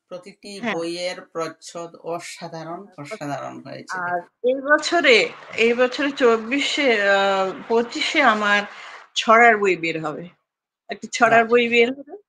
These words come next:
Speaker 2: হ্যাঁ, ছড়ার বই বের হবে। এটা হচ্ছে, আ, বাংলা, আমার বাংলাদেশ। এটার একটা ছড়ার বই। আমার,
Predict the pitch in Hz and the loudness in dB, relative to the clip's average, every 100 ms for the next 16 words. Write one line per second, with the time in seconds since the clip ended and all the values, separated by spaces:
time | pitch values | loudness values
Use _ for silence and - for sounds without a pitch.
0 | _ _ _ _ - 220 165 156 - 208 | _ _ _ _ -2 0 0 -2 0 4
1 | 214 214 233 226 233 233 247 247 403 370 | 4 2 0 2 0 2 -2 0 0 0
2 | 214 208 214 226 - 240 226 202 - - | 0 0 0 -2 -4 -2 0 -2 -6 -20
3 | - - 202 190 180 180 180 185 196 202 | -20 -6 -2 0 0 -2 -6 2 2 2
4 | 208 208 - 208 202 185 185 190 196 214 | -2 -4 -2 2 2 2 0 0 -2 -2
5 | 330 - - - _ _ _ _ _ _ | -4 -8 -12 -16 _ _ _ _ _ _
6 | 185 185 185 175 165 165 - 170 147 147 | -20 -14 -6 -4 -4 -12 -6 -4 -4 -6
7 | 165 170 175 180 175 | -8 -6 -4 -4 -6